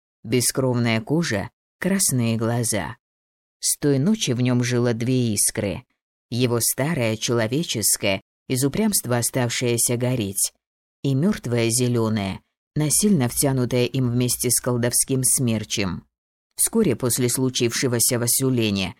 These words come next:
Хегала понял, что он невероятно признателен этой искре, ведь это наверняка она, движимая рефлексом нежити,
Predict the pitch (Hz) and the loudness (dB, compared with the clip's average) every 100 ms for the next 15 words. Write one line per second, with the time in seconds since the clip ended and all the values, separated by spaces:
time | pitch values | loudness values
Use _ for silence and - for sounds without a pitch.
0 | _ _ - - 143 127 127 123 127 117 | _ _ -10 -2 0 2 0 2 2 2
1 | 117 - 131 123 123 123 123 120 127 120 | 0 0 2 2 2 2 2 0 0 -2
2 | 127 110 139 190 135 117 120 113 123 123 | -2 0 0 0 0 2 2 0 0 -2
3 | - 123 104 - 107 95 - _ _ _ | -2 -2 -2 -2 -2 -4 -6 _ _ _
4 | - 131 123 131 123 123 123 120 120 113 | -6 -2 0 0 2 2 2 2 0 0
5 | 113 113 110 104 107 165 _ _ - 131 | 0 0 2 2 0 -4 _ _ -6 0
6 | 131 127 127 123 120 117 123 117 - 120 | 2 2 2 2 2 0 0 0 0 0
7 | 110 135 180 120 - 107 92 | 2 2 0 0 -2 -2 -4